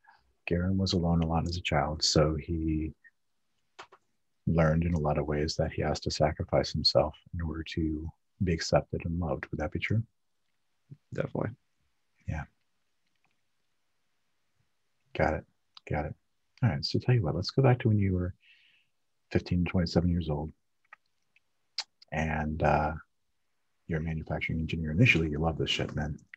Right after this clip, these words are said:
Speaker 1: You're fascinated by it. You love the complexity. You love solving problems. You love taking things apart. You're working for your family.
Speaker 2: Yeah.
Speaker 1: And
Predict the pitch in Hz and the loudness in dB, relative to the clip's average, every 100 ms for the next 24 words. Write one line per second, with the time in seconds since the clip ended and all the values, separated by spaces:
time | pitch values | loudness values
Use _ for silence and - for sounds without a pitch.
0 | _ - - 92 - 90 85 80 85 80 | _ -4 4 4 6 2 2 4 4 4
1 | 80 - 80 78 - - 73 73 - 76 | -2 -4 -2 -2 -4 -6 -4 -4 -4 -4
2 | 73 73 76 78 - 73 71 71 67 67 | -4 -6 -6 -6 -2 -4 -4 -4 -4 -4
3 | 76 - 73 - - 73 - - - 73 | -8 -8 -8 -6 -8 -8 -12 -18 -4 -4
4 | - - - - 73 - 78 73 76 _ | -4 -10 -12 -6 -6 -4 -6 -6 -12 _
5 | _ _ _ _ _ _ _ _ _ _ | _ _ _ _ _ _ _ _ _ _
6 | - - - - 113 _ _ - _ - | -20 -12 -6 -6 -6 _ _ -20 _ 2
7 | 104 101 98 98 98 95 82 - - - | 4 6 6 6 6 6 4 -2 -8 -12